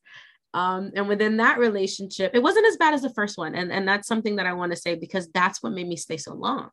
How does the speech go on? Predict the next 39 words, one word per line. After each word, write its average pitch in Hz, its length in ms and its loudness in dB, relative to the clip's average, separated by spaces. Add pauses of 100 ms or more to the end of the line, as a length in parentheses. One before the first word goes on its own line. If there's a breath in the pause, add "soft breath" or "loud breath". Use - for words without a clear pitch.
(120)
because 170 220 -6
it 160 120 -4
wasn't 190 320 0
as 160 160 -6
bad 170 460 0 (320 loud breath)
as 175 160 -4
the 165 120 -8
first 208 300 -2
one, 160 140 -4
not 170 160 -2
realizing 160 540 -4
that 143 100 -6
it 117 100 -8
was 139 220 -10 (140)
bad. 208 520 4 (400 soft breath)
But 190 80 2
at 196 100 4
that 196 120 2
time, 190 240 2
I - 20 0
didn't 165 140 -2
recognize 151 460 -4
that. 147 240 -2 (100)
Um, - 360 -8
but 196 120 4
out 202 100 6
of 202 60 4
that 202 160 4
relationship, 175 640 -4
I 156 240 -2
walked 156 280 -4
away 160 180 -6
with 156 200 -12
two 170 200 -8
beautiful 160 640 -6 (160)
children 170 420 -4 (960)
whom 170 160 -4
I 160 100 -2
love. 240 480 -4